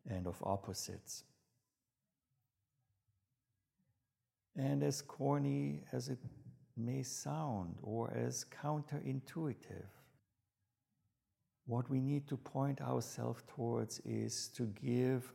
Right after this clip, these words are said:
up any idea of salvation. Through our sitting in Zazen,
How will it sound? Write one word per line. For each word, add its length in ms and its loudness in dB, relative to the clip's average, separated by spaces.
up 440 -2
any 500 4
idea 880 2
of 300 0
salvation. 880 -4
Through 220 4
our 280 8
sitting 500 0
in 140 2
Zazen, 800 2